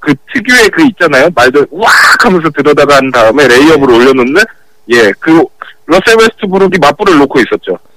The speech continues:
Speaker 2: 예, 그리고 이제 이바카가 다시 나오면서 그리핀 선수가 조금씩 막혔어요. 그러면서 그리핀이 골밑을 파고 들어야 되는데 이바카를 좀 의식한 나머지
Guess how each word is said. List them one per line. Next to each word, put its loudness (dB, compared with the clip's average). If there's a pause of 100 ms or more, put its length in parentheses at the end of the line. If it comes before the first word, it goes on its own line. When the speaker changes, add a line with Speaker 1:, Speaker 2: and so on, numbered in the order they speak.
(220)
Speaker 2:
예, -14
그리고 -4
이제 -6
이바카가 -2
다시 -6
나오면서 0 (180)
그리핀 -6
선수가 -2
조금씩 -8
막혔어요. -6
그러면서 -4 (420)
그리핀이 -2
골밑을 -2
파고 -2
들어야 0
되는데 -2
이바카를 -2
좀 -6
의식한 -6
나머지 -6